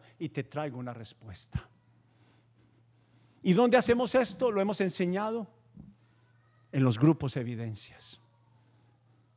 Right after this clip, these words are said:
Los miércoles se convierte en un lugar donde tu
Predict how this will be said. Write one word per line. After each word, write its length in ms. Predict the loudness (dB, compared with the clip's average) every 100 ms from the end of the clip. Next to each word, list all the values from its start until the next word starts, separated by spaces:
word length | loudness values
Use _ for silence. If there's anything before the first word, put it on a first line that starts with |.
| _ _ _ _ _ _ _ -8
Los 200 | -4 2
miércoles 560 | 4 6 2 2 2 2
se 100 | 0
convierte 680 | 2 2 2 2 0 -2 -6 -2
en 180 | 2 4
un 140 | 4
lugar 500 | 2 2 2 0 -6 _ _ _ _ _ _ _ _
donde 380 | 2 2 2 -2
tu 600 | -4 _ 0 2 2